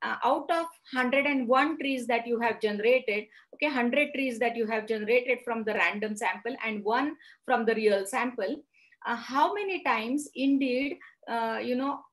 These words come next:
mm, the isolate A clustered with isolate C or isolate B clustered with isolate E, let us say. Okay, uh, you are just going to count from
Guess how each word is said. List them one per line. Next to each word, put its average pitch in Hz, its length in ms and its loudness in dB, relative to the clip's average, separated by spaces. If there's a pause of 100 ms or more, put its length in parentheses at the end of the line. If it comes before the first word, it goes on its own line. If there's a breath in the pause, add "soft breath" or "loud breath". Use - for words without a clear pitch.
(160)
mm, 214 360 -8
the 254 120 0
isolate 294 640 2
A 294 340 -2
clustered 254 520 0
with 254 180 -2
isolate 226 580 0
C - 420 -4 (280)
or 240 220 2
isolate 247 680 0
B 285 300 2
clustered 240 560 0
with 233 180 -4
isolate 220 580 0 (120)
E, 294 200 0
let 196 200 -4
us 180 140 -6
say. - 200 -10 (1200)
Okay, 277 320 -6 (320 loud breath)
uh, 240 300 0
you 262 120 0
are 294 120 2
just 320 260 -6
going 285 280 2
to 277 80 -6
count 269 460 -2
from 247 300 -2